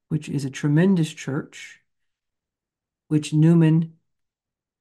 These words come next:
and Faber together established. That wasn't the original church they built, but it was built later on.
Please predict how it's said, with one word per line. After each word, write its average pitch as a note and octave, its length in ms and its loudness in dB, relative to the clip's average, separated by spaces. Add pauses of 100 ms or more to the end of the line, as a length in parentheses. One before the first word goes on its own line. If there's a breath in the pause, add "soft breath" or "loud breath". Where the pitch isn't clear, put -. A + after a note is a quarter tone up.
(300)
and C#3+ 200 -6
Faber D3+ 520 -2
together D3 680 -4 (1600)
established. E3+ 920 -4
That - 140 -12
wasn't C3+ 260 -8
the B2+ 120 -6
original D#3 460 0
church - 360 -14
they C3 100 -10
built, C#3+ 380 -10
but - 140 -10
it B2+ 100 -12
was C3 160 -12
built C3+ 320 -8
later C3 340 -8
on. C3 300 -6